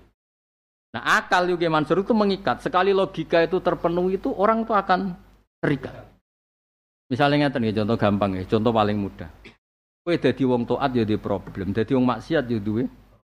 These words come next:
Misale nyun sewu dadi wong nakal. Wis dikongkon majikane kon nyopet,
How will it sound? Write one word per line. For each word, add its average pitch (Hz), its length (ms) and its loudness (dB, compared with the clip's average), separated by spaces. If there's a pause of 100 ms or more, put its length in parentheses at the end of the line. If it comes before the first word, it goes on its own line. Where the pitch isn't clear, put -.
(500)
Misale 104 240 0
nyun 110 160 4
sewu 123 160 2
dadi 123 240 0
wong 107 160 2
nakal. 95 400 -4 (640)
Wis 131 160 -4
dikongkon 110 480 2
majikane 120 640 -2
kon 113 240 2
nyopet, 139 400 -4